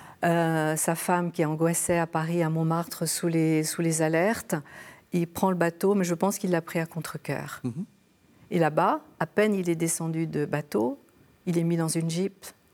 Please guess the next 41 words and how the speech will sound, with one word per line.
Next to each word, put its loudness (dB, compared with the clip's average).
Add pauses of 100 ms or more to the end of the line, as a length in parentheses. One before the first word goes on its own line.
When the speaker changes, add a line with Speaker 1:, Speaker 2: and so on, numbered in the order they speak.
Speaker 1:
et 2
il 2
est 0
réquisitionné. -6 (880)
Speaker 2:
Oui, -4
c'est -6
Speaker 1:
Et 4
là, 4
c'est -6
le 0
Speaker 2:
une 0
vie 2
Speaker 1:
début 0
d'un, 4
Speaker 2:
tragique. -2
Speaker 1:
d'un, 0
d'un -2
chemin -2
de -4
croix, -8
Speaker 2:
Une -4
vie -6
tragique, -14
Speaker 1:
d'une 0
Speaker 2:
ouais. -6
Speaker 1:
ca-, -2
d'un -2
calvaire. -6 (160)
Speaker 2:
Ouais. -8 (300)
Speaker 1:
Alors, 0
on 2
l'a 4
vu, 4
évidemment, 2 (520)
euh, -2 (260)
vivre, 0
euh, 0 (1000)
à 0
côté 0
des, 0
des, 0